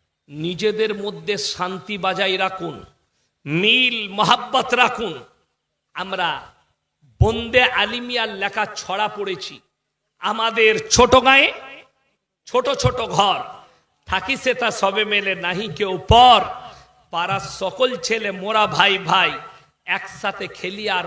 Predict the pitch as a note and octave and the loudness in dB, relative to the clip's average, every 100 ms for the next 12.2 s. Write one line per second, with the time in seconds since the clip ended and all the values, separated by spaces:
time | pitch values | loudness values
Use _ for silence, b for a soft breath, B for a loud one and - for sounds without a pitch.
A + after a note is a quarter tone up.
0 | - - E3 - - E3 D#3 C#3+ - - | -8 -8 -8 -8 -10 -6 -6 -8 -14 -20
1 | _ _ _ _ _ _ _ _ _ _ | _ _ _ _ _ _ _ _ _ _
2 | _ _ D#3 F3 E3+ C#3+ - _ _ _ | _ _ -10 -8 -8 -10 -16 _ _ _
3 | _ _ _ E3 G#3+ A#3+ A#3+ A#3+ G#3 G#3 | _ _ _ 0 2 4 2 -4 -4 -6
4 | A#3 A3+ E3+ F#3+ A#3 B3 A#3+ A3+ G3 G3+ | -6 -8 -6 -6 -6 -6 -8 -6 -4 -2
5 | F#3+ G#3+ G3 - E3 A#2+ _ _ _ _ | 0 0 0 -4 -10 -14 _ _ _ _
6 | _ _ _ _ _ _ _ _ - D3+ | _ _ _ _ _ _ _ _ -8 -2
7 | G3 A3+ A#3 A3+ B3 A#3 - G#3+ C#3 _ | -2 0 -2 4 4 4 -2 -8 -12 _
8 | _ _ _ _ _ _ _ _ _ _ | _ _ _ _ _ _ _ _ _ _
9 | E3+ G#3 G3+ - G3+ G#3 G#3 G3+ G#3+ G#3+ | -12 -10 -8 -8 -8 -4 -4 0 -2 -2
10 | A3+ A3+ G3+ A3 G#3+ A3 F#3+ D#3 - _ | -2 -2 -4 -6 -6 -8 -8 -10 -18 _
11 | _ _ _ _ _ _ _ _ - F#3 | _ _ _ _ _ _ _ _ -6 -2
12 | A3 | 2